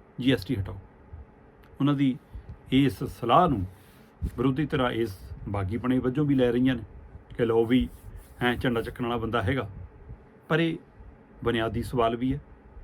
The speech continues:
ਔਰ ਇੱਕ ਦਰੁਸਤ ਸਵਾਲ ਵੀ ਹੈ। ਨਿਤਿਨ ਗਡਕਰੀ ਹੋਰੀ, ਅਹ, ਬੇਸ਼ੱਕ, ਅਹ, ਮਤਲਬ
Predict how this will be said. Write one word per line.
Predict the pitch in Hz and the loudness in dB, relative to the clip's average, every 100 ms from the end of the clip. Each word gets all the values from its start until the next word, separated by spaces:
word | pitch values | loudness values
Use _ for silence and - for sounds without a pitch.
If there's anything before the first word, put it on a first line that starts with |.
| - - - - | -14 -14 -14 -2
ਔਰ | 180 | 0
ਇੱਕ | 180 | 0
ਦਰੁਸਤ | 123 135 143 - | 2 2 2 -2
ਸਵਾਲ | - 110 95 | -2 -2 -2
ਵੀ | 90 92 | -6 -10
ਹੈ। | 95 - - - - - - - - | -12 -18 -20 -20 -20 -20 -20 -20 2
ਨਿਤਿਨ | 151 175 196 | 2 4 4
ਗਡਕਰੀ | 151 131 180 180 | 4 4 4 4
ਹੋਰੀ, | 151 185 175 - - - - - - | 6 6 6 2 -4 -16 -20 -20 -8
ਅਹ, | 143 127 | -6 -4
ਬੇਸ਼ੱਕ, | 117 151 196 170 165 131 147 - - - - | 2 4 4 4 2 2 0 -14 -16 -12 -6
ਅਹ, | 120 113 - | -4 -4 -6
ਮਤਲਬ | 120 127 120 | -4 0 0